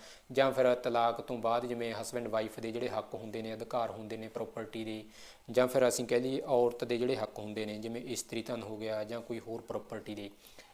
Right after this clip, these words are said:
ਇਹਨਾਂ ਸਾਰੇ ਕੇਸਾਂ ਦੇ ਵਿੱਚ ਇਹ ਫਰਕ ਸਮਝਣਾ ਜ਼ਰੂਰੀ ਹੋ ਜਾਂਦਾ ਹੈਗਾ।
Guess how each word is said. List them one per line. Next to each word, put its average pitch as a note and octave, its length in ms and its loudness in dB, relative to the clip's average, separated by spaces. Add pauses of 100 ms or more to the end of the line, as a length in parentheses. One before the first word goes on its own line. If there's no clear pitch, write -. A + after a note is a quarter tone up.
(120)
ਇਹਨਾਂ D3 400 6 (400)
ਸਾਰੇ D3+ 360 10
ਕੇਸਾਂ C#3 400 2
ਦੇ C3 120 6
ਵਿੱਚ B2 180 0
ਇਹ C#3 200 4
ਫਰਕ - 340 0
ਸਮਝਣਾ A#2+ 420 -4
ਜ਼ਰੂਰੀ A2+ 340 0
ਹੋ G2+ 160 -6
ਜਾਂਦਾ G2 260 -6
ਹੈਗਾ। F#2+ 200 -6